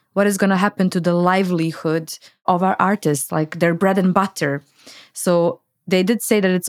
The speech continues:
also an ethical dilemma. They presented one, uh, to the listeners, and, like, if you have a favorite artist, would you actually allow to listen to a song that was generated as opposed to actually supporting them?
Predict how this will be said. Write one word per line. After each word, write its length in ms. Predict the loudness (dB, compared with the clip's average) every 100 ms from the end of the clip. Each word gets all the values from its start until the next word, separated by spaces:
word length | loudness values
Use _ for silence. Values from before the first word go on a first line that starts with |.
| _
also 400 | -2 -2 -2 -2
an 140 | -2 -4
ethical 420 | -2 -2 -2 -2 0
dilemma. 560 | 2 2 2 2 0 0
They 140 | 0
presented 540 | 0 -2 0 0 -2
one, 400 | 0 0 0 0
uh, 200 | 0 -2
to 140 | -4 -2
the 160 | 0
listeners, 640 | 2 0 -2 -6 -4 -4 -2
and, 260 | -4 -4 -4
like, 240 | -4 -6 -16 -20 -20 _
if 220 | -2 0
you 100 | 2
have 220 | 2 2 0
a 80 |
favorite 400 | 0 0 2 0 0
artist, 840 | 2 0 0 0 0 -4 -12 -18 _ _ _ _
would 240 | 0 0 2
you 120 | 2
actually 400 | 2 0 0 2
allow 540 | 2 2 2 2 2 0 -2
to 400 | -2 0 -2 -4 _ _ _ -2
listen 320 | 0 2 2
to 120 | 2
a 40 | 0
song 300 | 2 2 2
that 160 | 0
was 180 | 0 -2
generated 640 | 0 2 2 2 0 0
as 140 | 0 0
opposed 380 | 0 0 0 0
to 60 |
actually 280 | 0 0 -2
supporting 680 | -4 -4 0 -2 0 -6 -2
them? 300 | -2 -2